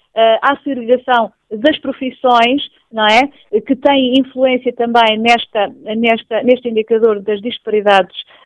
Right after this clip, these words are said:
eh, salariais. Temos realmente de reforçar a participação das mulheres, eh, nos lugares, eh, de liderança e, portanto, é aqui um trabalho conjunto,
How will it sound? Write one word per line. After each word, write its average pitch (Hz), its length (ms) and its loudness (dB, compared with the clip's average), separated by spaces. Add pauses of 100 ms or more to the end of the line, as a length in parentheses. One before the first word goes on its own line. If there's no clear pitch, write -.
eh, 208 220 0 (180)
salariais. 214 720 2 (320)
Temos 285 380 0 (220)
realmente 247 500 0
de 247 80 -4
reforçar 277 520 -4
a 233 40 0
participação 226 760 -4 (320)
das 247 200 2
mulheres, 240 380 0 (300)
eh, 226 220 -2
nos 262 380 2
lugares, 226 580 2 (320)
eh, 220 280 2
de 220 160 0
liderança 254 600 2
e, 262 60 -8
portanto, 262 380 -6
é 247 60 4
aqui 254 260 -6
um 254 100 -4
trabalho 233 480 0
conjunto, 247 640 -4